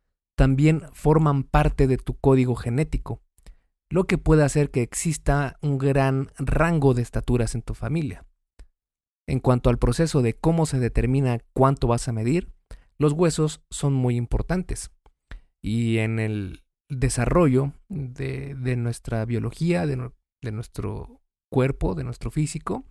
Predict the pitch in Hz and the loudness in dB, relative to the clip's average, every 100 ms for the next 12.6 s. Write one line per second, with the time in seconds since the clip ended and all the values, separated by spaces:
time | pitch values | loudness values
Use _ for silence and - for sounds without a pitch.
0 | _ - - - _ _ _ _ 139 143 | _ -20 -20 -20 _ _ _ _ -2 0
1 | - 151 180 180 160 160 147 143 175 254 | 2 2 4 2 2 2 2 2 0 -6
2 | - - - 117 113 - - 131 - 120 | -10 -10 -4 -2 -2 -6 -8 -8 -2 -2
3 | 120 - 131 127 131 123 113 120 - 113 | -2 2 4 4 4 0 -2 -4 -2 -2
4 | 107 127 - 151 143 - 262 _ _ - | -4 -8 -4 -2 -2 -4 -8 _ _ -20
5 | _ _ _ - - - 117 110 107 113 | _ _ _ -20 -10 -4 -2 0 -2 0
6 | 123 127 139 135 135 151 147 156 - 127 | 0 0 2 2 4 4 4 0 0 0
7 | 127 127 120 120 143 135 190 - 117 - | 0 0 -2 -2 -2 -2 -6 -4 -6 -6
8 | - 110 123 - - 139 - 113 120 - | -8 -8 -8 -12 -6 -4 -2 -4 -2 -4
9 | - 113 - 143 147 147 170 269 _ _ | -4 -6 -6 -4 -2 -4 -6 -10 _ _
10 | - - _ 117 120 - 107 110 120 117 | -20 -20 _ -6 -4 -4 -6 -4 -2 -2
11 | 180 - _ - - - - - _ - | -4 -10 _ -20 -20 -20 -20 -20 _ -4
12 | 139 120 131 123 123 - | 0 2 4 2 0 -4